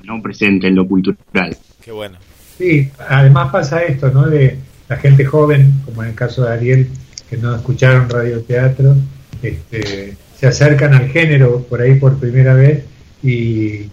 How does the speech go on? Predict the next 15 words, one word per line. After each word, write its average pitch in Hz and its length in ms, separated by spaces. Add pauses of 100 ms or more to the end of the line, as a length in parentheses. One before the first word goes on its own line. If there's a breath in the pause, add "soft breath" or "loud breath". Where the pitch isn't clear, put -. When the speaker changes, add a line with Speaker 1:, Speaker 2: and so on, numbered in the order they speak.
(280)
Speaker 3:
y 139 60
es 131 60
muy 143 160
interesante 139 600
también 123 340
lo 123 100
que 120 80
pasa, 117 360
porque, 113 380
bueno, 131 300
descubren 139 720 (380)
que 131 80
hay, 123 420 (440)
este, 104 760 (100)
algo, 113 680